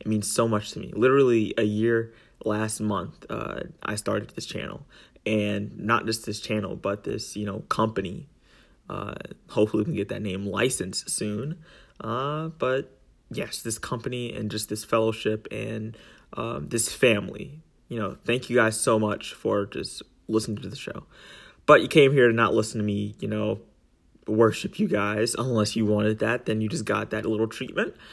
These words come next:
Uh, you're here to hear me worship W W E's T L C or dislike W W E T L C twenty eighteen prediction card or just match card in general. Anyways, we're gonna jump to our first match, and we have the W W E Mixed Match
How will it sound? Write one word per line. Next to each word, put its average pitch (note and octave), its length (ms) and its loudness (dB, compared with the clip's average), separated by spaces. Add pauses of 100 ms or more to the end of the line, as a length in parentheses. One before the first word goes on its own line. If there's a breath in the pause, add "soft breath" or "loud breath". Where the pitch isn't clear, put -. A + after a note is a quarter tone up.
(360 loud breath)
Uh, G3 340 6
you're F3+ 240 6
here F3+ 300 6
to D3 340 -2
hear C3+ 220 2
me B2+ 220 -2
worship G#2+ 640 2
W A2 180 2
W G#2+ 300 0
E's G#2 340 -2
T - 180 -2
L G#2+ 120 0
C A2+ 260 -4
or D#3 520 4
dislike G2+ 500 4
W F#2+ 180 -4
W G#2+ 100 -10
E - 20 -12
T - 180 -4
L F#2 100 -2
C - 240 -6
twenty F#2+ 300 -8
eighteen G2+ 540 -4 (320 loud breath)
prediction G#2+ 440 0
card A2 300 0
or A2 140 2
just A2+ 140 -4
match G#2+ 240 -4
card G#2 200 -2
in A2 80 -4
general. C3+ 320 0 (1400 loud breath)
Anyways, D3 300 10
we're C3 60 4
gonna B2 100 2
jump A#2 200 4
to C#3+ 60 2
our A#2+ 80 8
first A2+ 240 6
match, - 380 -6
and A2 160 0
we A2+ 80 0
have G#2+ 160 4
the G#2+ 240 0
W G#2+ 200 4
W A2 140 4
E G#2+ 60 0
Mixed B2+ 340 0
Match A2+ 300 -2